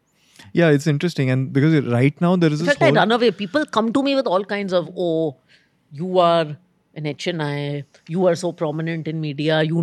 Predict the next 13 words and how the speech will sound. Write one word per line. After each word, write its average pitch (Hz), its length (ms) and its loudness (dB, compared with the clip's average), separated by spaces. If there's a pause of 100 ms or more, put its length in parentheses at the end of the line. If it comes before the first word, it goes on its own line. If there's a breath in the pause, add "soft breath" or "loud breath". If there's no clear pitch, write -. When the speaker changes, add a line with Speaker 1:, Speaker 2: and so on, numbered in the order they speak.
Speaker 2:
know 160 140 0
this, 156 360 -2 (440)
here's 196 240 4
a 190 60 2 (120)
complex 156 420 -4
fund 147 300 -6
for 165 40 -6 (100)
you." 151 60 -2
And 147 140 -2
I'm 147 140 -6
like, - 140 -12 (240)
"No." 156 140 -8 (920)
I 214 140 2